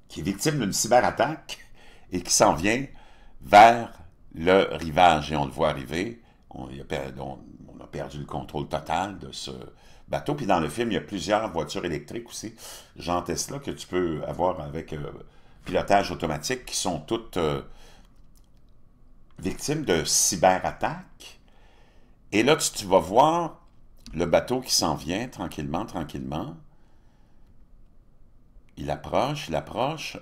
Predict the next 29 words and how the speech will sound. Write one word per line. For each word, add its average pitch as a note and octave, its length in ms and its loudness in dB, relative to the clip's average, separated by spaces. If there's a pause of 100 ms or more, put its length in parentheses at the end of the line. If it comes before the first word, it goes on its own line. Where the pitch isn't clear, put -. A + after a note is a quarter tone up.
Là, E2+ 100 -6
il E2 60 -4
y C#2+ 40 -6
a, - 40 -8 (220)
on, C#2+ 220 -6 (160)
on C#2+ 120 -6
se C#2 80 -14
demande F2+ 240 -2
ce - 80 -10
qui - 80 -8
se - 100 -6
passe. D3 320 0
La F2 100 -2
panique F#2 320 -2
est - 60 -6
pas E2 140 -2
encore... D#2+ 440 -2
Euh, C#2 100 -6 (1040)
commence, G2 320 2
la D#2+ 100 0
panique G#2+ 240 -2
commence F2+ 320 -2
à F2 60 2
envahir, E2 580 0
naturellement, D2 720 -8 (180)
euh, - 60 -12 (1500)
les C#2+ 160 -4
gens. - 300 -6 (800)
Et A#2+ 320 0